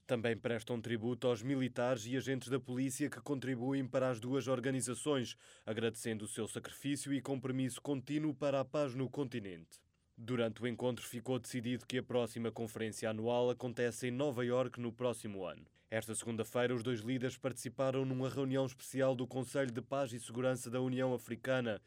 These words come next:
No seu discurso, António Guterres afirmou que a União Africana é o parceiro mais próximo das Nações Unidas. Falando aos jornalistas no final, o chefe da onu disse que a recente visita do primeiro-ministro da Etiópia à Eritreia foi uma ótima notícia.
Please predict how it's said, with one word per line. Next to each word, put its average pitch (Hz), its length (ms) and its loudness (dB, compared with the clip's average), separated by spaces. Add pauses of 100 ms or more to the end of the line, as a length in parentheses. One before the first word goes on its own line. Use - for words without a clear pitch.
(140)
No 110 80 -4
seu 107 220 -2
discurso, 117 500 -4
António 120 340 0
Guterres 110 400 -2
afirmou 127 460 0
que 135 140 -2
a 131 60 2
União 131 340 2
Africana 131 480 -2
é 143 40 2
o 131 60 0
parceiro 131 500 -2
mais 139 300 -2
próximo 135 580 -2
das 113 360 0
Nações 117 440 -4
Unidas. 85 640 -12 (300)
Falando 110 400 2
aos 113 80 0
jornalistas 110 580 -4
no 117 100 -2
final, 117 440 2
o 127 60 -2
chefe 127 360 -2
da 131 80 2
onu 127 300 2
disse 127 260 -2
que 135 160 -2
a 127 60 2
recente 131 480 -2
visita 120 420 -2
do 110 140 -4
primeiro-ministro 113 760 -2
da 120 100 -2
Etiópia 110 600 0
à 95 120 -2
Eritreia 120 600 0
foi 127 320 -2
uma 120 240 0
ótima 120 500 2
notícia. 113 680 -4